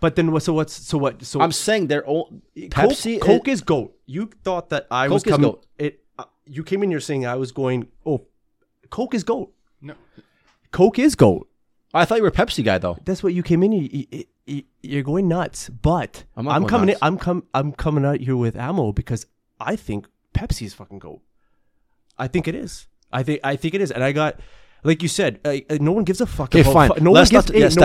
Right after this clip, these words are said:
Speaker 2: stats.
Speaker 1: one, no,
Speaker 2: Let's talk about
Speaker 1: no one
Speaker 2: stats.
Speaker 1: gives a fuck. Hey, Coke changed your recipe twice 'cause it sucks.
Speaker 2: Yeah.
Speaker 1: And, and, and, and the Coke,
Speaker 2: Oh,
Speaker 1: the,
Speaker 2: but
Speaker 1: the,
Speaker 2: Coke
Speaker 1: the
Speaker 2: also has Sprite, Doctor Pepper, Cherry
Speaker 1: Uh,
Speaker 2: Pepsi.
Speaker 1: hey, wh-, hey,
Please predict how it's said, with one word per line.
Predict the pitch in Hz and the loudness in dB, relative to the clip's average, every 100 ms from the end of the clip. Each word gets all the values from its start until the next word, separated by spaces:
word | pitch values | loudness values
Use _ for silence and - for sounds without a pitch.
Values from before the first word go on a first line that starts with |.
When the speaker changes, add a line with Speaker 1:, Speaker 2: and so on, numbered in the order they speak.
| 262 | 8
Speaker 2:
stats. | 202 | 6
Speaker 1:
one, | 175 | 4
no, | |
Speaker 2:
Let's | - | 4
talk | 190 | 4
about | 170 160 | 2 6
Speaker 1:
no | 190 | 8
one | 269 | 8
Speaker 2:
stats. | |
Speaker 1:
gives | 202 214 | 6 4
a | 247 | 2
fuck. | - 202 - | 0 -4 0
Hey, | 185 131 - - - _ _ - - - _ - - | 0 0 -6 -20 -20 _ _ -20 -20 -20 _ -20 -10
Coke | - 262 | -8 -4
changed | - 226 202 | 0 2 2
your | 131 | 0
recipe | 143 - 165 | -2 -4 -12
twice | - - 151 - | -8 -6 -6 -6
'cause | - 135 | -6 -6
it | 113 | -6
sucks. | - - - - - _ _ _ - | -8 -10 -14 -20 -20 _ _ _ -10
Speaker 2:
Yeah. | 214 214 | 2 2
Speaker 1:
And, | 254 | 6
and, | 175 190 | 4 6
and, | 175 | 6
and | 180 202 185 | 8 8 6
the | |
Coke, | 175 220 240 | 4 0 2
Speaker 2:
Oh, | - | 6
Speaker 1:
the, | 202 | 8
Speaker 2:
but | - | 8
Speaker 1:
the, | 180 | 8
Speaker 2:
Coke | 175 190 | 8 8
Speaker 1:
the | 180 | 8
Speaker 2:
also | 165 160 | 2 2
has | 139 | 0
Sprite, | - 165 170 | 4 4 4
Doctor | - 147 - | 2 2 4
Pepper, | 143 156 156 160 156 | 4 4 4 -2 0
Cherry | 143 165 | 4 4
Speaker 1:
Uh, | 147 | 6
Speaker 2:
Pepsi. | - 156 - 170 | 4 2 -2 4
Speaker 1:
hey, | 165 151 | 6 4
wh-, | - 143 - | 0 -4 -2
hey, | 147 | -2